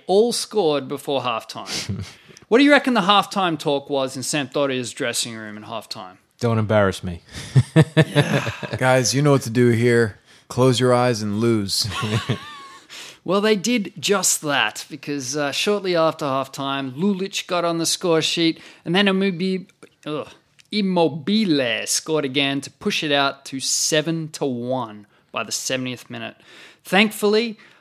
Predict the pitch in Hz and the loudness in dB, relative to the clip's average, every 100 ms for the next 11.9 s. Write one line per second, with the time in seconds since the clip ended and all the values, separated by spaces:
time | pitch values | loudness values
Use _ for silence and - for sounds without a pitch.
0 | _ - 185 175 170 - 180 165 165 180 | _ 2 4 4 2 4 4 4 4 4
1 | 160 135 131 131 - _ _ - 107 131 | 4 2 0 -2 -8 _ _ -8 -2 0
2 | 117 107 - - _ _ - 139 143 131 | 0 -2 -10 -20 _ _ -4 2 2 0
3 | 147 139 - 151 143 120 123 - 123 151 | -4 -4 -4 -2 0 0 -4 -8 -4 -2
4 | 180 160 - 175 156 151 151 147 147 127 | -2 -4 -6 -2 -2 0 -2 -4 -6 -8
5 | 135 139 - 143 - 123 - - 160 202 | -10 -10 -16 -18 -16 -16 -18 -14 -10 -8
6 | 226 196 185 143 156 - - - - 175 | -6 -8 -6 -2 0 -2 -8 -10 -4 -2
7 | 127 - - 131 127 127 120 - 117 110 | -2 -6 -8 -8 -8 -8 -8 -8 -6 -6
8 | 110 110 _ 104 - _ - 139 127 113 | -8 -12 _ -18 -18 _ -12 -10 -8 -8
9 | - - _ _ 151 156 156 - 139 120 | -8 -8 _ _ -4 -2 -6 -8 -12 -12
10 | 123 117 127 135 - 127 120 113 107 110 | -14 -10 -6 -6 -8 -10 -8 -10 -10 -12
11 | 113 107 113 104 101 98 143 113 98 | -14 -12 -12 -12 -14 -16 -8 -8 -8